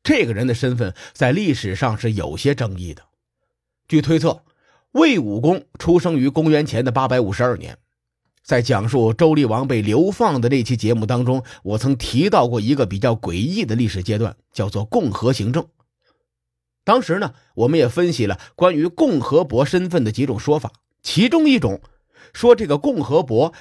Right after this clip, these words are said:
其实就是魏国的国君，也就是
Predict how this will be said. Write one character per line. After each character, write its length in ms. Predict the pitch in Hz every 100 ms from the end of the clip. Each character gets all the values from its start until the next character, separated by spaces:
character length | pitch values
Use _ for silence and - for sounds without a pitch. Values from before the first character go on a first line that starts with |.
| _
其 260 | - 165 226
实 320 | 131 156 -
就 120 | - 123
是 140 | 113
魏 320 | 123 185 107
国 180 | 90 120
的 120 | 107
国 200 | 90 101
君， 240 | 117 143 139 _ -
也 160 | 101
就 140 | 90 107
是 240 | 113 92